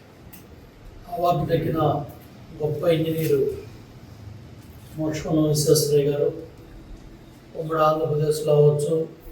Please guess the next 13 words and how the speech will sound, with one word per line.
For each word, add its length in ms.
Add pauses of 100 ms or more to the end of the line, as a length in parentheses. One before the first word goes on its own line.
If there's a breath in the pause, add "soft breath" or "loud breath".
(520)
బెంగళూరు 440
అవ్వచ్చు, 380 (680)
మద్రాసు 460
అవ్వచ్చు, 360 (1040)
భారతదేశంలో 840 (160)
ఎన్నో 260 (140)
ప్రాజెక్టుల్లో 640 (1120)
ఆయన 160 (100)
పాత్ర 320
ఉంది. 200 (1120)
ఆయన 160 (100)
ఎంత 120 (140)
నిబద్ధత 380